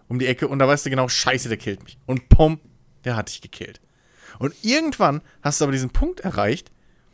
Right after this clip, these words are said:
durch dein vieles Spielen, wo du plötzlich den Eli-,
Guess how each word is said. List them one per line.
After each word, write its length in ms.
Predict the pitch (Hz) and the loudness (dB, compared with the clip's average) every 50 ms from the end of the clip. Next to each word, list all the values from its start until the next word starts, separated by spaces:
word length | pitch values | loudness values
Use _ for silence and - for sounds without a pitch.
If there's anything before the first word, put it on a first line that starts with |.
| _ _ _ _ _ _ _ _ - | _ _ _ _ _ _ _ _ -20
durch 380 | 117 104 - 202 262 294 - | -20 -8 0 2 2 2 2
dein 140 | - 147 127 | 0 -2 -2
vieles 280 | - - 123 113 107 - | -2 -2 -4 -4 -4 -6
Spielen, 360 | - - 110 107 117 151 180 - _ _ _ | -8 -8 -6 -6 -6 -6 -8 -14 _ _ _
wo 60 | - 117 | -8 2
du 60 | - | 4
plötzlich 280 | - - - - 117 - | 4 4 4 2 -4 -6
den 160 | - 123 - | -6 -6 -4
Eli-, 200 | - 135 147 - | -6 -8 -8 -10